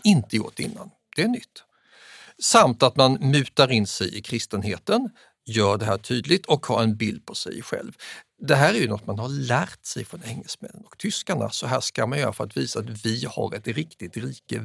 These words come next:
vi också. Och det intressanta är att de här skandinaviska kungarna, de tycks ha samarbetat om det här, eftersom vi vet att de har samma myntpräglare.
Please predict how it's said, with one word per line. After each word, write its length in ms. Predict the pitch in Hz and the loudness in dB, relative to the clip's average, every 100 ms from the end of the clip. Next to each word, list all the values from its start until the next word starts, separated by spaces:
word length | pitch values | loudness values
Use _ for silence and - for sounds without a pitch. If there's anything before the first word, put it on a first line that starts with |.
| 110 | -6
vi 180 | 104 - - | -8 -6 -4
också. 540 | 226 - - - 202 - - - - - - | -4 -2 -2 -2 -8 -12 -16 -16 -16 -18 -2
Och 80 | 151 | 4
det 60 | |
intressanta 760 | 156 156 175 - 160 285 - 120 | 4 6 4 6 4 4 4 6
är 40 | |
att 140 | 120 | 4
de 140 | 147 143 | 4 2
här 60 | |
skandinaviska 580 | 123 - 156 240 117 120 | 4 2 2 2 2 -2
kungarna, 400 | - 180 117 113 - - - _ | 4 4 4 0 -4 -16 -20 _
de 260 | - 135 175 | 0 2 2
tycks 340 | - 262 - - | 2 2 2 -2
ha 80 | 117 | -2
samarbetat 1040 | - - 254 190 104 101 - 262 339 - | 0 4 4 2 0 0 0 2 0 2
om 220 | 113 107 | 2 2
det 80 | 113 | 2
här, 260 | 107 - - | 0 0 0
eftersom 420 | 120 - 127 135 | -2 -2 -2 0
vi 120 | 139 | 0
vet 360 | 175 123 104 - | 2 2 2 -4
att 100 | - | -4
de 120 | 139 | -2
har 80 | 107 | -2
samma 460 | - - 101 - | 0 2 2 -2
myntpräglare. 960 | - 123 220 - - 233 302 - - 208 | -2 0 -2 -2 0 0 0 -6 -8 -10